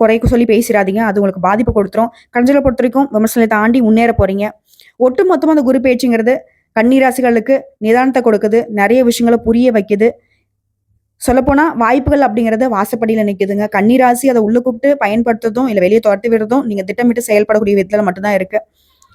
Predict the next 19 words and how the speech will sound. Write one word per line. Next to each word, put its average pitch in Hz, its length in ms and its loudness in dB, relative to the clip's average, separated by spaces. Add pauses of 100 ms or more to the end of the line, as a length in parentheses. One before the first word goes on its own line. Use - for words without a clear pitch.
(180)
கண்காணிப்பா 269 520 2
இருங்க, 247 240 0 (380)
கவனமா 220 440 0
இருங்க. 208 180 0 (440)
நடக்கிறது 220 420 0
எல்லாமே 220 360 2
கன்னிராசிகளுக்கு 214 640 0
சாதகமாவே 185 460 0
நடக்கும். 175 260 -8 (380)
So 330 120 0
உங்களை 294 240 2
பொறுத்த 277 260 0
வரைக்கும் 247 260 -4 (120)
இந்த 262 320 2
குருவால 247 520 2
வரக்கூடிய 214 480 -2
வாய்ப்புங்கிறது 208 640 -2
நிரந்தரமா 214 460 2
இருக்க, 190 220 -2